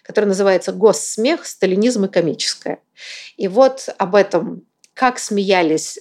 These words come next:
э, в сталинское время, кто смеялся, над кем смеялся или, или с кем смеялся, мы поговорим с нашими гостями. Это, прежде всего, наши авторы. Евгений Добренко, профессор Венецианского университета, филолог, историк культуры.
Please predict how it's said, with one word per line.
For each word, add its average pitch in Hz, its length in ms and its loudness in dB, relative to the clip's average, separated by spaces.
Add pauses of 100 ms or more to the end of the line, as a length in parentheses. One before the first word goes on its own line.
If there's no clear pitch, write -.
э, 170 140 -6
в - 80 -10
сталинское 165 640 -2
время, 254 480 -2
кто - 320 4
смеялся, 196 880 -8
над 202 280 0
кем 269 280 4
смеялся 170 680 -2
или, 175 260 -8
или 214 320 -4
с - 160 -6
кем 254 280 4
смеялся, 185 680 -6 (420)
мы 254 120 4
поговорим 202 400 2
с - 100 -10
нашими 165 320 -4
гостями. 208 680 0 (400)
Это, 226 300 4
прежде 175 360 -2
всего, - 460 -6
наши - 340 -2
авторы. 226 380 0 (100)
Евгений 175 460 -4
Добренко, 220 600 0
профессор - 500 -2
Венецианского 185 640 -2
университета, - 520 -2
филолог, 226 480 0
историк - 380 -4
культуры. 160 540 -2